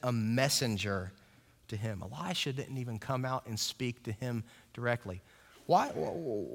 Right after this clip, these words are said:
why did, wh-, why did, why did he do that? Well, he had to bring Naaman low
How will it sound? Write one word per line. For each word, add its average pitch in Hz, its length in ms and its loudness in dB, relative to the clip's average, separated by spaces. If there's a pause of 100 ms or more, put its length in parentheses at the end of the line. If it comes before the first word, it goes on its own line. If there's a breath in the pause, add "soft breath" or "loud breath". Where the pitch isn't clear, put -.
why 190 200 8
did, 208 160 4
wh-, - 1160 -6
why 170 240 8
did, 185 200 2
why 180 140 8
did 220 140 4
he 196 80 0
do 190 160 4
that? 87 240 0 (680 soft breath)
Well, 127 100 0
he 131 60 4
had 135 140 8
to 123 60 0
bring 135 240 4
Naaman 127 360 4
low 107 420 4